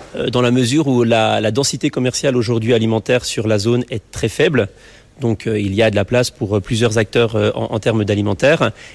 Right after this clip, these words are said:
Et on est sur une zone où l'évolution démographique, euh, ne cesse de grandir. Euh, quand vous êtes arrivé, vous avez vu, il y a plein de programmes immobiliers, euh, qui sortent des terres. Donc, euh,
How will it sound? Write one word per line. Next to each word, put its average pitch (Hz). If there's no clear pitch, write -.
Et 131
on 135
est 151
sur 127
une 120
zone 147
où 139
l'évolution 147
démographique, 120
euh, 113
ne 107
cesse -
de 104
grandir. 117
Euh, 104
quand 107
vous 104
êtes 101
arrivé, 107
vous 113
avez 104
vu, 117
il 123
y 123
a 113
plein 147
de 139
programmes 123
immobiliers, 120
euh, 113
qui -
sortent -
des 104
terres. 160
Donc, 127
euh, 117